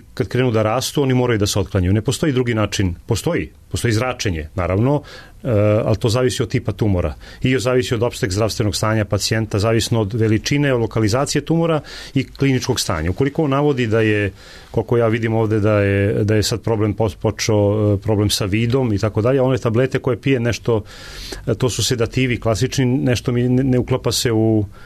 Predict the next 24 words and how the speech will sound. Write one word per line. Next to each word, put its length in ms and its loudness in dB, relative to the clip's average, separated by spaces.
u 400 2
o-, 240 2
o-, 320 4
o-, 80 2
ovo 220 4
bolest 380 2
koju 220 2
on 60 2
navodi. 460 2
Ovde 260 2
mora, 380 0
ukoliko 440 0
nije, 340 2
a 160 0
nije 260 2
naveo 300 2
da 80 2
jeste, 460 0
da 180 -2
se 140 0
uradi 240 2
sigurno 440 -2
kontrolni 400 0
skener. 400 -4